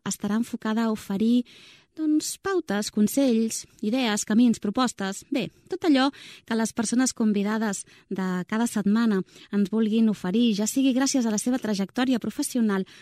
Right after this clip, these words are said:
com a la seva experiència de vida. Després d'aquesta primera secció tindrem la sort d'escoltar les veus d'aquelles persones que hagin volgut compartir amb nosaltres com s'ho fan en el seu dia a dia per cuidar la seva salut mental i la de la seva família.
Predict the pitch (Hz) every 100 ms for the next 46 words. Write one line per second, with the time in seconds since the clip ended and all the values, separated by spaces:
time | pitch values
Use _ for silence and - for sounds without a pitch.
0 | - - 220 220 - 208 233 - 180 175
1 | 175 165 151 151 - - _ _ _ _
2 | - 170 - 226 226 185 185 202 208 202
3 | 220 233 220 - 277 285 240 240 233 214
4 | 240 233 220 - 185 208 214 190 208 190
5 | 185 202 196 175 175 247 226 185 - 190
6 | 196 214 196 190 190 220 - 220 202 -
7 | 233 240 220 185 - 220 - - _ -
8 | 311 320 - 196 180 175 - 214 202 240
9 | 202 208 208 - - - _ 190 - 214
10 | 220 214 - 202 208 202 202 190 180 196
11 | 208 170 - - 180 180 185 - 190 185
12 | 190 208 208